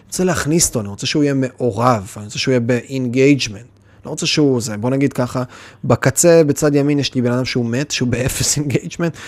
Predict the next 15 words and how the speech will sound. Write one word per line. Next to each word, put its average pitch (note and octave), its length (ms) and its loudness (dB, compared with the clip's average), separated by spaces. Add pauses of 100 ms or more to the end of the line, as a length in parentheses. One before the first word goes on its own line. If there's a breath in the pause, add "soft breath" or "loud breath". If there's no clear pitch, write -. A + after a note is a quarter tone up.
(240 loud breath)
בקצה, B2 340 -2
בצד D3+ 280 0
שמאל, C#3+ 260 0
יש D3 100 -8
לי C#3+ 60 -10
בן C3+ 160 -6
אדם B2+ 260 2
שהוא B2+ 220 8
איתי B2 260 6
לגמרי, B2 540 6
בסדר? A#2+ 320 2 (120)
<laughs> A#2 40 -2
שהוא A#2+ 320 -2
במאה C3 320 -4
אחוז. G#2 360 -8